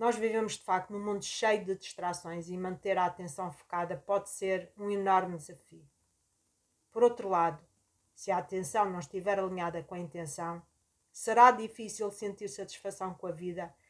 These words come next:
e realização com aquilo que alcançamos. O que é realmente importante é se estamos atentos no tempo que temos e, obviamente, àquilo que estamos a, a que estamos atentos.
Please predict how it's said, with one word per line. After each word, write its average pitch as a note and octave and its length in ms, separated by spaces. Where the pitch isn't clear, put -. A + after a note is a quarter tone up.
e A3 100
realização G#3+ 760
com G3 100
aquilo F#3+ 300
que G3+ 100
alcançamos. E3 880
O - 100
que - 160
é D#4+ 40
realmente A#3+ 560
importante G3+ 840
é - 100
se - 140
estamos A#3 420
atentos A3+ 760
no A3+ 240
tempo C4+ 460
que - 140
temos D#3 560
e, B3 400
obviamente, G#3 800
àquilo G3+ 420
que - 60
estamos G3 360
a, G#3 40
a G#3 300
que - 120
estamos F#3 320
atentos. E3+ 580